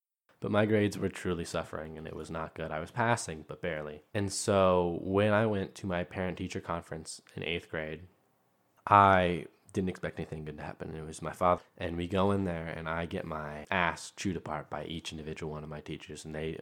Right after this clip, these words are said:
all basically went around saying, "You know, you're a smart kid. We know you're a smart kid. We can, s-, we, when we talk to you, we can tell you're smart. But you don't try. So we're not gonna, we're gonna recommend that you don't take any A P classes in high school. And we're gonna recommend that you, you know, you don't, we don't think you have the work ethic to really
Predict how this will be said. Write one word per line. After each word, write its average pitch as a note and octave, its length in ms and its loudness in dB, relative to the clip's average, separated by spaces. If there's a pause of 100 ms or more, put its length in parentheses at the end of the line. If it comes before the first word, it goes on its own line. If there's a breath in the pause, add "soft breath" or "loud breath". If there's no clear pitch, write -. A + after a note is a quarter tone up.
(140)
all E2+ 180 0
basically F2 300 -4
went D#2+ 120 -6
around D#2 160 -6
saying, D2+ 360 -8
"You D#2 80 -10
know, D#2 100 -6
you're D#2+ 160 -4
a E2 40 -8
smart F#2 340 2
kid. D2 160 -8
We D2+ 100 -10
know D#2+ 100 0
you're F2 100 2
a D#2+ 40 -4
smart D2+ 260 -8
kid. D2+ 140 -8
We D#2 80 -6
can, D#2 140 -12
s-, - 200 -12
we, E2+ 260 -8
when E2 160 -8
we D#2+ 80 -4
talk F#2+ 280 2
to - 60 -14
you, D2+ 60 -6
we D#2 80 -8
can D#2 100 -14
tell E2 160 -6
you're D2+ 80 -10
smart. D2+ 300 -14 (320)
But F#2+ 200 0
you G2 80 -2
don't F#2 240 2
try. D2+ 260 0
So D#2+ 220 -4
we're F#2+ 180 4
not F#2+ 220 2
gonna, F2+ 200 -4
we're F2+ 220 2
gonna F#2 180 2
recommend E2 460 -2
that - 100 -8
you E2 100 -8
don't D#2+ 280 -6
take D#2+ 220 -8
any D#2 140 -6 (100)
A D2+ 100 -6
P D#2+ 160 -10
classes D2+ 460 -8
in D#2 80 -14
high D#2 120 -10
school. - 380 -12
And E2+ 220 -2
we're F2 140 2
gonna F2+ 180 0
recommend D#2 800 -2
that F#2+ 140 -2
you, E2+ 260 -4 (140)
you G#2+ 120 -2
know, D#2+ 140 -4
you F#2+ 160 0
don't, G2+ 140 2
we G2 100 2
don't F#2 180 2
think E2 220 -8
you E2 80 -4
have D2+ 80 -4
the F2 80 -6
work D#2+ 220 -6
ethic - 300 -10
to E2 100 -8
really D2 300 -6